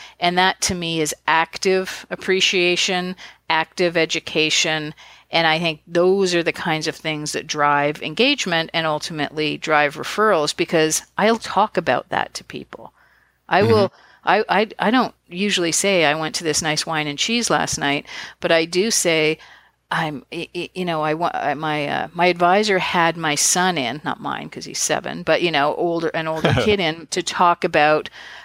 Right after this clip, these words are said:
Speaker 1: uh, finances and credit cards and decisions they need to be making. That's powerful stuff.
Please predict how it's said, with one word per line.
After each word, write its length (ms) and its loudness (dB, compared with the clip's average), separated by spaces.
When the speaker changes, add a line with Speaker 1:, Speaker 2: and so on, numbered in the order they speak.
Speaker 1:
uh, 220 2
finances 580 0
and 100 -8
credit 260 0
cards 360 -2
and 100 -6
decisions 480 0
they 140 -2
need 220 -6
to 100 -4
be 160 -12
making. 520 -10
That's 180 -2
powerful 460 -2
stuff. 560 -2